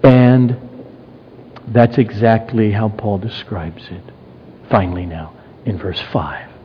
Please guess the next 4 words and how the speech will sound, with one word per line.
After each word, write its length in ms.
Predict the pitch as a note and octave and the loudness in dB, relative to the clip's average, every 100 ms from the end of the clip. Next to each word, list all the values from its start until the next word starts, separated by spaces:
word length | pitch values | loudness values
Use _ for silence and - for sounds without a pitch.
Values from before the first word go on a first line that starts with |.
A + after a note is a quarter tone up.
| - - - - - - - - - - - - - - | -20 -20 -20 -20 -20 -20 -20 -20 -20 -20 -20 -20 -18 -4
Not 440 | D3+ C#3+ A#3 - | 4 6 6 6
the 80 | A3+ | 4
Judaizers' 840 | F#3+ A#3 G#3 B2+ F#2+ F2 - - | 8 8 10 6 2 -8 -14 -18
way. 220 | - - | -20 -20